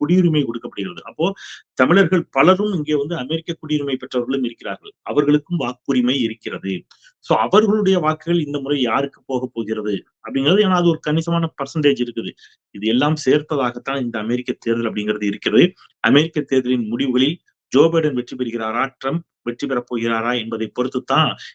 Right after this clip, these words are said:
இந்த ஐ டி மார்க்கெட் எப்படி இருக்கும், தகவல் தொழில்நுட்பம் அடுத்த கட்டத்துக்கு நகருமா, இதுல வந்து, அ, இந்தியாவுக்கு வந்து அவுட் சோர்சிங்னு சொல்றோம் இல்லையா,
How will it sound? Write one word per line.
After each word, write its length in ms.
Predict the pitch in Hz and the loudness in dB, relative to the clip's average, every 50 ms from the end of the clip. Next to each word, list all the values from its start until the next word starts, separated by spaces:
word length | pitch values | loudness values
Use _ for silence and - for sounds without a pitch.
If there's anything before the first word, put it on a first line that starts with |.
| _ _ - | _ _ 2
இந்த 380 | 117 113 117 104 98 95 98 - | 4 4 6 6 4 2 2 0
ஐ 240 | - 120 135 135 131 | 0 0 0 0 -2
டி 100 | - 147 | -4 -4
மார்க்கெட் 580 | 131 117 113 110 113 117 - - 120 120 - - - _ _ _ | -2 -2 -2 -2 -4 -4 -4 -2 -2 -2 -2 -6 -16 _ _ _
எப்படி 280 | - 113 101 127 131 | -4 -2 0 2 4
இருக்கும், 560 | 120 113 117 120 - - 113 113 110 113 - - _ _ _ | 4 4 2 2 0 -4 -4 -4 -4 -6 -8 -14 _ _ _
தகவல் 360 | - 110 107 - 147 139 127 - | -4 -2 0 2 2 2 0 0
தொழில்நுட்பம் 520 | - 117 - 120 120 113 - - 120 104 | -2 -2 0 0 -2 -2 -4 -4 -4 -4
அடுத்த 240 | 101 110 123 - 123 | -4 -4 -4 -4 -2
கட்டத்துக்கு 340 | 120 117 - - 117 117 110 | -2 -4 -4 0 2 4 4
நகருமா, 500 | 110 107 113 113 113 110 110 113 113 117 - - - _ _ - 127 | 4 6 4 4 6 6 4 4 2 0 -6 -16 -20 _ _ 0 2
இதுல 160 | 131 127 123 | 4 4 4
வந்து, 580 | 120 120 123 127 139 135 127 120 117 107 101 101 - - _ _ _ 113 | 2 2 0 2 4 4 6 6 4 2 0 -4 -10 -16 _ _ _ -6
அ, 40 | 110 | -4
இந்தியாவுக்கு 640 | 107 110 123 143 143 165 160 147 147 135 123 - 113 | -2 -2 -2 0 2 2 4 4 2 0 -2 -6 -6
வந்து 360 | 110 110 127 127 120 113 107 | -2 2 4 4 4 2 0
அவுட் 360 | 95 - - 135 139 139 - - | -4 -4 -2 0 0 0 2 2
சோர்சிங்னு 400 | 143 131 - - 127 127 123 - - | 0 0 0 0 -4 -4 -4 -4 -6
சொல்றோம் 100 | 104 110 | -8 -8
இல்லையா, 380 | 110 107 113 131 131 110 95 | -4 -2 0 0 0 -2 -4